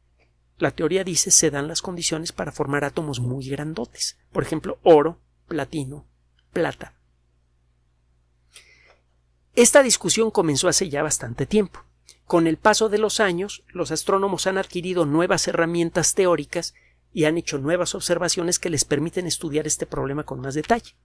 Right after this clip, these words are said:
Recientemente, hace unas pocas semanas,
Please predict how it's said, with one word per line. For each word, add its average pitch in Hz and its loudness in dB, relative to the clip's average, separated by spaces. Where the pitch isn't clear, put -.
Recientemente, 220 6
hace - -2
unas - -14
pocas - -2
semanas, 190 0